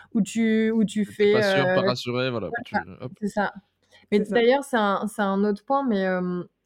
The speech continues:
Speaker 1: ça, c'est une autre appro-, enfin, la symptothermie, il y a pas que la connaissance de son corps, il y a aussi la co-, il y a aussi une autre facette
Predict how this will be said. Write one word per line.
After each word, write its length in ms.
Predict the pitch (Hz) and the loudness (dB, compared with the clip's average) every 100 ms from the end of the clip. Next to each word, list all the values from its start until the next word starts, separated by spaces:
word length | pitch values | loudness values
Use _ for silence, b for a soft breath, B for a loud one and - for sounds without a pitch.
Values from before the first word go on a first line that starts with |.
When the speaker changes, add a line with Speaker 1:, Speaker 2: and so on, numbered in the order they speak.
| _ - | _ -20
Speaker 1:
ça, 600 | - - 190 185 175 151 | -10 -4 -2 -2 -2 -6
c'est 160 | 196 214 | -2 2
une 140 | 196 | 2
autre 180 | 226 - | 2 -2
appro-, 200 | 220 - | -4 -4
enfin, 120 | - 196 | -6 -4
la 100 | 190 | -2
symptothermie, 600 | 208 202 202 208 208 254 | -2 -2 -2 -2 -2 -2
il 60 | |
y 60 | 247 | -2
a 60 | 170 | -2
pas 260 | - 240 | -2 -4
que 140 | 240 240 | -2 -2
la 160 | 214 | -2
connaissance 500 | 202 202 190 202 190 | -2 -2 -2 -4 -6
de 80 | 180 | -6
son 200 | 180 190 | -6 -6
corps, 220 | 185 240 | -2 -2
il 80 | 233 | -2
y 40 | 185 | -4
a 40 | |
aussi 220 | 180 - | -6 -4
la 120 | 185 | -4
co-, 120 | 180 - | -4 -8
il 100 | 185 | -6
y 80 | 180 | -4
a 100 | 170 | -4
aussi 260 | 180 - | -6 -4
une 260 | 214 196 208 | 2 4 4
autre 160 | 247 - | 2 -2
facette 520 | 208 208 247 254 | -4 -2 -4 -4